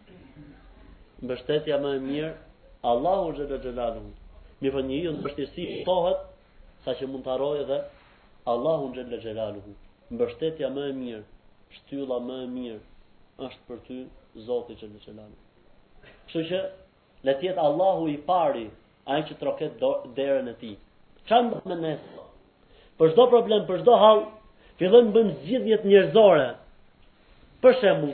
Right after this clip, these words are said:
smundje. Kush është doktori më i mirë, kush është klinika më e mirë, me Stambollin, me Gjermaninë, me Australinë, me Amerikën, bam, bum, analizat ku dëgjon e tjerë, e tjerë, e tjerë, e tjerë. Fund fare thënë, "E, po të bëjmë edhe dua."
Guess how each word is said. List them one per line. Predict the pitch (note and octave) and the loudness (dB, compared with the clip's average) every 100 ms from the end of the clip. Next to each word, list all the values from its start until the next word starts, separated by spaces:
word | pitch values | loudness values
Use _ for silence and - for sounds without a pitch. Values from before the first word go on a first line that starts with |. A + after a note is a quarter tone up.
| - | -4
smundje. | A3+ B3+ F3+ D3+ C3+ - - _ _ - | -2 0 0 0 0 -4 -20 _ _ -8
Kush | B3+ B3 | -4 2
është | B3+ | 6
doktori | B3 B3 B3+ B3 | 6 6 8 8
më | A#3+ B3 | 6 -2
i | B3 | -2
mirë, | A#3+ B3+ A#3+ | -2 -2 -2
kush | B3 A#3 | 0 0
është | A#3+ A#3 | 0 -4
klinika | A#3 B3 B3+ B3 B3 | -6 -6 -4 -2 -2
më | A#3+ B3 | -2 -4
e | B3 | -4
mirë, | B3+ C4 G#3+ - - G#3+ | -4 -4 -6 -14 -16 -2
me | B3 | -2
Stambollin, | B3 C4 A#3 C4 B3+ B3+ B3 | 2 0 8 10 10 6 0
me | A#3 | 4
Gjermaninë, | B3+ B3 B3+ B3+ B3+ B3 A#3+ | 4 4 2 0 -2 -4 -2
me | |
Australinë, | B3+ B3+ A#3 B3+ B3 B3+ B3+ A#3+ | 2 4 6 6 4 2 -2 0
me | B3+ B3+ | 0 0
Amerikën, | B3+ C4 C4+ B3+ A#3+ F#3 | 0 0 2 2 2 -2
bam, | G#3 C#4 - | -8 -8 -6
bum, | D4+ - - - | -8 -8 -16 -4
analizat | - A3 B3+ C4 C4+ A#3 C4 | 4 6 6 4 2 4 2
ku | B3 | 0
dëgjon | B3+ C4+ C4+ C4+ | -8 4 6 6
e | C4 | -2
tjerë, | C4+ C4+ C4+ - | 4 6 6 0
e | - | -6
tjerë, | C4+ C4+ | 2 4
e | C4+ - C#4+ | 4 -2 -10
tjerë, | D#4 D4+ | -10 -10
e | D4+ | -8
tjerë. | D#4 - - - - _ _ - _ _ - - _ _ - | -10 -10 -16 -20 -20 _ _ -20 _ _ -20 -20 _ _ -16
Fund | F#3 D#3+ | -14 -6
fare | E3+ D#3+ | -6 -6
thënë, | E3 D#3 F3+ | -8 -10 -10
"E, | F3 | -10
po | |
të | D#3+ | -8
bëjmë | F3+ G3 | -4 -2
edhe | G3 G3 | -2 -2
dua." | F#3 | -2